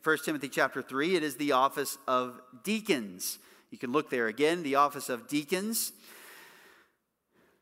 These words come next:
There is not much said in the Bible about this office, and yet there is enough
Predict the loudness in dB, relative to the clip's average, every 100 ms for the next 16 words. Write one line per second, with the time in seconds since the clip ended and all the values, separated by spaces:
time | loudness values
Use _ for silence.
0 | _ _ _ _ _ _ -20 _ _ _
1 | _ _ _ _ _ _ _ _ _ _
2 | _ _ _ _ _ _ 0 0 0 0
3 | 0 0 0 -2 -2 -6 -4 -2 -2 -4
4 | -8 -6 -4 -4 -4 0 2 2 0 -4
5 | -4 -8 -6 -6 2 4 4 0 -4 0
6 | 0 0 -2 -8 -6 -6 0 0 0 0
7 | 0 0 -2 -4 -8 -8 -4 2 2 2
8 | -8 -18